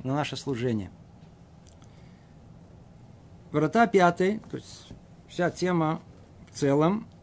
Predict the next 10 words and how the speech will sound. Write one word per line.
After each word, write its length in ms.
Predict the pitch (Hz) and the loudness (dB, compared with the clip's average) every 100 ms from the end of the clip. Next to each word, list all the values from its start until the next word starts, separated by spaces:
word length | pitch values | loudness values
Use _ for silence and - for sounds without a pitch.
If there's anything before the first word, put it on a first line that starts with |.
| - | -8
это 580 | 135 135 160 156 151 151 - - - - - - - - - - | -6 -4 0 0 0 -2 -12 -20 -20 -20 -20 -20 -20 -20 -20 -14
тема, 480 | - 202 214 214 - - - - | 0 2 4 0 -2 -10 -20 -12
каким 380 | 143 123 208 190 | -10 -4 -4 0
образом 580 | 196 202 190 127 131 139 - - - - - - - - | 0 2 0 0 -2 -4 -12 -20 -20 -20 -20 -20 -20 -10
можно 640 | 147 160 180 151 165 160 - - | -2 0 0 0 -2 -2 -6 -8
добиться, 760 | 120 127 120 214 - 147 139 - - - - - - - - - - - - - - - | -4 -2 0 -2 -2 -4 -4 -6 -18 -20 -20 -20 -20 -20 -20 -20 -20 -20 -20 -20 -20 -14
э, 480 | 120 113 113 110 113 | -8 -8 -6 -8 -8
исполнения 880 | 120 - 151 143 170 214 196 143 123 | -10 -6 -2 2 2 2 2 0 0
воли 380 | 123 208 214 147 | 2 4 4 0
Всевышнего, 640 | 135 120 110 113 110 - | -4 -4 -4 -6 -10 -10